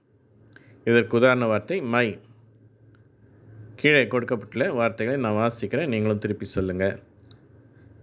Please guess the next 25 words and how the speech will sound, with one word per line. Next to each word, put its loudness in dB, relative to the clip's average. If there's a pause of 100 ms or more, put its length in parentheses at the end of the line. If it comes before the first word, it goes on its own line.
(100)
அதாவது 4
இதெல்லாம் 0 (460)
ஐ 2
என்ற 0
ஓசை -4
கொண்ட -4
வார்த்தைகள். -4 (760)
சரி, 2
அந்த 2
ஐ 4
என்பதும் -2
இரண்டு -2
உயிரோசைகள் 0
கலந்தது. -4
அ 4
என்ற -2 (120)
ஓசையும் -4 (200)
ஈ -8 (100)
என்ற 2
ஓசையும், -6
ஐ -2 (400)
அப்படின்ற -2
ஓசை. -6 (1900)
இப்ப 2
வார்த்தைகள். 2